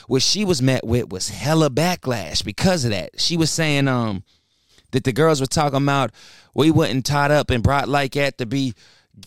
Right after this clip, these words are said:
uh, you know, trying to get a man and do this and do that and all that." And I'm thinking, like, in my head, "Well, ain't that the motherfucking problem?" Sorry to cuss. I said I wasn't gonna cuss, but ain't that the problem?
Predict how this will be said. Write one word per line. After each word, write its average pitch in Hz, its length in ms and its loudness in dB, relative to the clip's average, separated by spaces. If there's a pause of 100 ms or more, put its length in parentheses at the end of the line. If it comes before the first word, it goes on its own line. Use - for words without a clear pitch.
(240)
uh, 123 200 -2
you 156 120 0
know, 131 160 0
trying 156 260 0
to 147 80 0
get 139 160 2
a 127 40 2
man 139 520 0
and 120 100 -6
do 127 200 -2
this 143 280 2
and 120 140 -2
do 135 160 2
that 143 420 2
and 120 140 -4
all 143 160 0
that." 143 80 -2
And 139 100 -8
I'm 196 100 -10
thinking, 170 340 -2
like, 165 160 -2
in 170 100 0
my 165 180 2
head, 185 320 2
"Well, 131 140 0
ain't 196 200 -6
that 208 140 -8
the 127 60 -8
motherfucking 156 640 -2
problem?" 320 420 -2 (560)
Sorry 147 260 -2
to 123 60 -2
cuss. 117 340 -2
I - 40 -14
said 123 160 -6
I - 20 -2
wasn't 117 160 -2
gonna 104 120 -4
cuss, 107 200 -4
but - 160 -4
ain't 208 140 -2
that 214 100 0
the 185 80 0
problem? 208 480 2